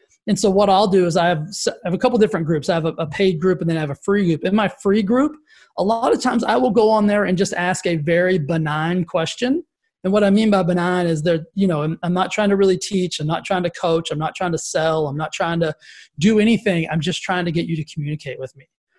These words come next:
Like the other day, I asked a simple question. I'm in the fitness space, so this makes sense. I'm like, "Listen, if you could only eat one," this sounds stupid.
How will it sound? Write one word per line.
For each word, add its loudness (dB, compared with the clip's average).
Like 2
the 4
other 4
day, 4
I 2
asked -2
a 0
simple -2
question. -2
I'm -2
in 2
the 2
fitness -2
space, -2
so -4
this -4
makes -4
sense. -2
I'm -4
like, -4
"Listen, 0
if -4
you -2
could 2
only 2
eat 2
one," -2
this 0
sounds 2
stupid. -2